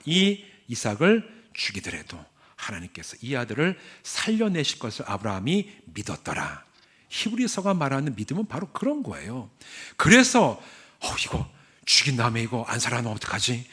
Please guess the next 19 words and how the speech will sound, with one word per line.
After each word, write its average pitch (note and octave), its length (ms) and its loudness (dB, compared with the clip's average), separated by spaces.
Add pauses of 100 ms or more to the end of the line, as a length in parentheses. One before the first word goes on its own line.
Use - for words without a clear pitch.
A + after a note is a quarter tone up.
(240)
이걸 C#3 200 2
내가 D3+ 360 4 (200)
어디 B2+ 180 0
숨겨내야 F3+ 500 4
되니?" D3+ 220 -2
그게 F#3+ 240 2
아니라 F3+ 460 2
하나님 G#3+ 460 -4
말씀을 F#3 500 -6 (100)
믿음으로 D3+ 420 -6
반응하고 F2 540 -12
실제로 A3 520 0
행하려고 F3 380 2
할 A2+ 140 2
때, G2 280 -4 (440)
그때 C#3+ 220 0
우리 D3+ 180 2
잘 B2+ 180 0
알죠. F#2+ 400 -4